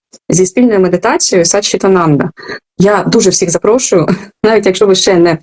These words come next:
чаті, доєднайтесь туди і спробуйте. Спробуйте, ну, можливо, не один раз. Один раз може бути складно, незрозуміло, але спробуйте три рази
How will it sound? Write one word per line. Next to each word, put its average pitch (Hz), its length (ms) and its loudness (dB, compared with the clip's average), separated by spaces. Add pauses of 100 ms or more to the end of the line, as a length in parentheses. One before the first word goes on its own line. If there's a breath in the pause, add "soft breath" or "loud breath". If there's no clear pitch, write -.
(120)
чаті, 165 460 -2 (320 loud breath)
доєднайтесь 196 680 0
туди 160 380 -2 (560 loud breath)
і 202 260 2
спробуйте. 165 640 -2
Спробуйте, 208 580 -2 (220)
ну, 247 120 2
можливо, 226 320 2
не 208 100 2
один 185 320 2
раз. 143 360 -4
Один 214 200 2
раз 196 180 0
може 185 200 2
бути 170 240 0
складно, 196 400 0
незрозуміло, 156 720 0
але 170 180 2
спробуйте 202 600 2 (280)
три 202 200 2
рази 151 380 -2